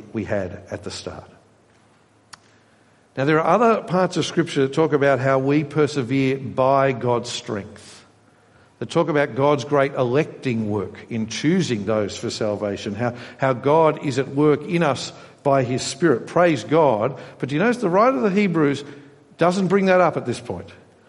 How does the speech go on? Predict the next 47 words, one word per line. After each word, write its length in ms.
'Cause 160
he 160
wants 300
you 100
to 80
hear 280
this 220
warning 800
loud 400
and 160
clear. 500
The 80
warning 460
is 180
real 440
to 220
us, 240
and 140
it 60
is 120
about 240
our 280
responsibility. 920
And 100
so 100
what 160
is 140
Hebrews 360
calling 360
us 160
to 120
do? 520
To 80
persevere 640
to 140
the 180
end? 320
Well, 80
there 120
are 40
three 300
things 580
we're 100
encouraged 420
to 60
do 200
here. 240